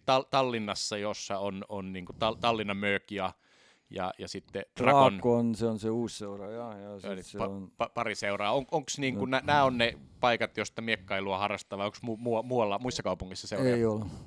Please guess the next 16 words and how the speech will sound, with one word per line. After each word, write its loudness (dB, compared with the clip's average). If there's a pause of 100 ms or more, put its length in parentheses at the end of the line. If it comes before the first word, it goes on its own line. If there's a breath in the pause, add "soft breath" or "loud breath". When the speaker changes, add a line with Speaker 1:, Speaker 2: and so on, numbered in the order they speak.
Speaker 2:
ei -4
ole -4
muualla. -6 (380)
Se 2
on 2
Narvassa 8
vähän, 4
yritetään 0
pyörätuolimiekkailua 0
ja -4
plus -2
siis -10
jopa, -6 (260)
jopa -8
Floretiakin -4
tai, -6